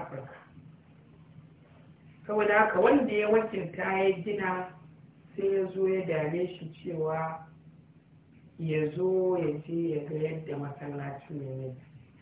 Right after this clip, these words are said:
Shi kuma ya dinga mai mujamala irin ta Laraba. Ina cewa, "Insha Allah khair, insha Allah khair, ba matsala zan ci." Ƙarshe yaron mutumin da ya ga za a takura wa baban shi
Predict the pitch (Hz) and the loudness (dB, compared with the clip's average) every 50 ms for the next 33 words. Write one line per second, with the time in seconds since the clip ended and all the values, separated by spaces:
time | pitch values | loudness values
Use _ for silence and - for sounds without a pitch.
0 | - - - - - - - - - - - - - - - - - - - - | -20 -20 -20 -20 -20 -20 -20 -20 -20 -20 -20 -20 -20 -20 -20 -20 -20 -20 -20 -20
1 | - - - - - - - - - - - - - - - - - - - - | -20 -20 -20 -20 -20 -20 -20 -20 -20 -20 -20 -20 -20 -20 -20 -20 -20 -20 -20 -20
2 | - - 240 247 254 - 254 247 247 247 240 226 220 247 233 214 202 190 185 185 | -20 -12 -10 -8 -4 -2 0 4 4 6 6 6 4 2 0 0 0 0 0 0
3 | 180 165 147 143 143 160 170 175 185 190 190 185 180 175 170 165 165 170 170 160 | -2 -2 -2 -4 -2 0 0 0 0 -2 -2 -4 -2 -2 -4 -4 -4 -4 -4 -4
4 | 151 147 135 - 139 139 139 139 135 135 135 135 135 131 131 135 135 135 - - | -4 -6 -8 -8 -10 -8 -8 -6 -6 -6 -6 -8 -10 -10 -12 -12 -12 -12 -14 -16
5 | - - - - - - - - - - - - - - 180 170 160 156 151 151 | -20 -20 -20 -20 -20 -20 -20 -20 -20 -20 -20 -20 -18 -10 -8 -6 -6 -6 -6 -8
6 | - 151 156 165 175 165 - - - - 151 147 147 147 143 139 139 - - 147 | -8 -8 -6 -6 -8 -8 -8 -8 -8 -8 -6 -6 -6 -6 -6 -8 -10 -10 -10 -8
7 | 139 147 156 156 - - 175 170 151 147 147 143 139 135 - - - 143 139 156 | -8 -8 -8 -10 -8 -8 -8 -8 -6 -6 -6 -6 -8 -10 -12 -12 -12 -12 -10 -8
8 | 170 170 160 156 147 - 156 151 147 147 139 143 147 147 143 139 135 - - - | -8 -8 -8 -8 -10 -10 -10 -10 -10 -8 -10 -10 -10 -10 -10 -12 -12 -16 -20 -20
9 | - - - - - - - - - - - - 269 277 269 262 254 254 247 247 | -20 -20 -20 -20 -20 -20 -20 -20 -20 -20 -20 -20 -20 -20 -20 -18 -18 -18 -18 -20
10 | 247 - - - - - - - - - - - - - - - - 190 190 190 | -20 -20 -20 -20 -20 -20 -20 -20 -20 -20 -20 -20 -20 -20 -20 -10 -4 -2 0 0
11 | - - 254 254 269 269 269 277 277 285 277 262 247 214 196 165 - - 226 226 | 2 2 4 6 8 10 10 12 12 10 10 8 6 6 4 2 0 -2 -2 -2
12 | 208 196 170 170 175 175 180 185 185 185 202 202 190 170 - - 190 196 185 - | -2 -2 -2 0 0 0 2 2 0 2 0 0 -2 -2 -4 -4 -4 -6 -6 -4
13 | 160 165 175 180 180 165 160 147 - - 160 180 214 220 214 - - 190 170 - | -4 -4 -2 0 -2 -2 -2 -4 -4 -4 -4 -4 -4 -6 -6 -8 -10 -10 -10 -10